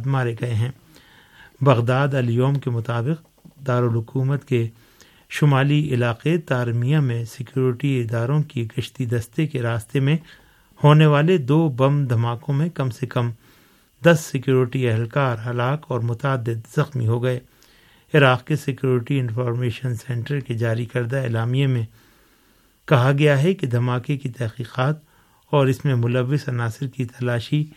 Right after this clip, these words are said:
شروع کر دی گئی ہے۔ گزشتہ ہفتے بغداد کے ایک اسپتال میں ہونے والے دھماکے میں اسی افراد جاں بحق اور ایک سو دس زخمی ہو گئے تھے۔ عراق نے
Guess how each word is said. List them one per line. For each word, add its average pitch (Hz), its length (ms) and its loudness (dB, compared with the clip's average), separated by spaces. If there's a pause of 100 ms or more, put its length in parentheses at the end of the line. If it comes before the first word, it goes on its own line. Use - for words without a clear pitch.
(600)
شروع 147 300 2
کر 120 180 0
دی 117 160 -4
گئی 117 260 0
ہے۔ 123 100 -4 (120)
گزشتہ 120 380 -2
ہفتے 113 300 -2
بغداد 113 420 -2
کے 123 200 -4
ایک 113 180 -4
اسپتال 120 460 -6
میں 147 140 0
ہونے 120 220 0
والے 117 260 -2
دھماکے 117 480 -4
میں 135 140 0 (600)
اسی 160 360 0
افراد 117 380 -2 (100)
جاں 127 200 -2
بحق 131 360 -2
اور 123 160 -4 (100)
ایک 127 220 0
سو - 180 -8
دس 117 340 0 (640)
زخمی 131 440 2
ہو 117 180 0
گئے 120 120 0
تھے۔ 117 280 -6 (640)
عراق 123 440 0
نے 139 220 0